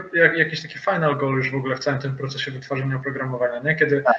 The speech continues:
Speaker 2: tak.
Speaker 1: z jakichś takich poszlak potrafimy zbudować opis, który posłuży nam jako wsadok wygenerowania kodu, bo właściwie co więcej, tak? Tak mi się wydaje na teraz.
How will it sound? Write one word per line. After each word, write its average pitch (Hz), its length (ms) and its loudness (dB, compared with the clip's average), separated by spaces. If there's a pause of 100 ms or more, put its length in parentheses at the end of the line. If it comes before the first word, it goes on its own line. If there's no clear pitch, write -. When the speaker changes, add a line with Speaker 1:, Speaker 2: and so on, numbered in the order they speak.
(420)
Speaker 2:
tak. 117 100 2
Speaker 1:
z - 20 0
jakichś 143 240 4
takich 143 320 2
poszlak 147 380 4
potrafimy 135 440 -2
zbudować 127 580 -2
opis, 135 420 2
który 131 420 0 (480)
posłuży 131 280 -2
nam 135 100 2
jako 135 180 2
wsadok 123 400 0
wygenerowania 127 680 0
kodu, 127 300 -4
bo 120 80 -8
właściwie 123 380 -2
co - 140 -4
więcej, 131 340 6
tak? 147 280 4
Tak 135 140 0
mi 135 80 2
się 135 120 2
wydaje 135 280 6
na 131 100 -2
teraz. 113 440 -2